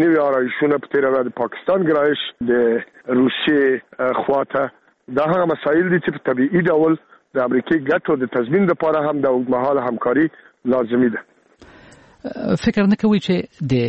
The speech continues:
Speaker 2: امریکا نوې اداره شاید د افغانستان په برخه کې بل سیاست ولري او د امریکا د دفاع د وزیر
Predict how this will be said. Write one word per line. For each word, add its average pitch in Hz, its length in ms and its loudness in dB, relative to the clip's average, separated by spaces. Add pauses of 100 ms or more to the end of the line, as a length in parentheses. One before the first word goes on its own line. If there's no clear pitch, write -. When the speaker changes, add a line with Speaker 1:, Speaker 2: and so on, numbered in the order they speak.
Speaker 2:
امریکا 127 440 0
نوې 147 280 2 (100)
اداره 113 380 -2 (600)
شاید 151 400 0
د 131 60 0
افغانستان 127 520 0
په 135 100 -2
برخه 127 260 -2
کې 127 180 -2
بل 185 80 2
سیاست - 520 -4
ولري 110 360 0
او 113 200 0 (260)
د 127 100 0
امریکا 127 440 0
د 123 100 0
دفاع 139 300 0
د 127 60 0
وزیر 117 340 0